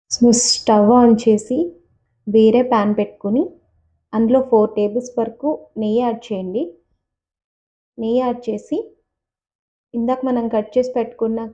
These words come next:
కాజు, బాదం, కిస్మిస్లు అందులో వేసేయాలి.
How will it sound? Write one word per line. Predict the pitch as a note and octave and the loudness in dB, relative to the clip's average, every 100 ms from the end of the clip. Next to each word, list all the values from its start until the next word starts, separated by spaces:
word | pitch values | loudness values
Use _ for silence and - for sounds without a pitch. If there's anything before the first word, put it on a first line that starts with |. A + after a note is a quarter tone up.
| _ | _
కాజు, | G3+ G3+ A3 A#3+ G#3+ | -8 -6 -6 -4 -2
బాదం, | G3 F#3+ A#3 D4 _ _ _ | -2 -4 -6 -8 _ _ _
కిస్మిస్లు | G#3+ - G#3+ G#3+ A#3+ C4+ - _ _ _ _ _ - | -14 -8 -8 -8 -8 -8 -10 _ _ _ _ _ -8
అందులో | A3 A3 G3+ | -2 0 -2
వేసేయాలి. | F#3+ - G3+ D#3+ | -6 -10 -8 -8